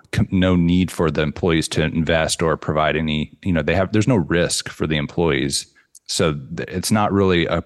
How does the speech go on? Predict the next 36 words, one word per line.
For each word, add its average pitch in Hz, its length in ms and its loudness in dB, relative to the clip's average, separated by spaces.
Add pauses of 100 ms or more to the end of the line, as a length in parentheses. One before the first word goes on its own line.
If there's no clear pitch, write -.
(160)
a - 80 -6
problem 82 560 0
per 80 160 -4
se 76 280 -2
to - 140 -8
go 80 180 0
down 76 220 0
that 73 220 -4
path, 80 360 -2 (320)
even 82 280 0
though, 76 460 0
you 90 100 -2
know, 78 100 0
some, 120 420 2
some 147 280 0
companies 78 420 -4
will 80 100 0
make 78 220 -2
it - 160 -2
public 76 440 -2
that 76 100 0
an 76 80 -4
esop - 380 -4
is - 80 -6
happening, 73 640 -4 (460)
but 78 220 0
most 85 320 0
wait 73 240 0
until 80 440 -2 (100)
it's 78 160 -6
a 78 40 0
done 73 240 -2
deal. 71 420 -4 (100)
So - 200 0
yeah, 80 240 2
the, 80 220 -2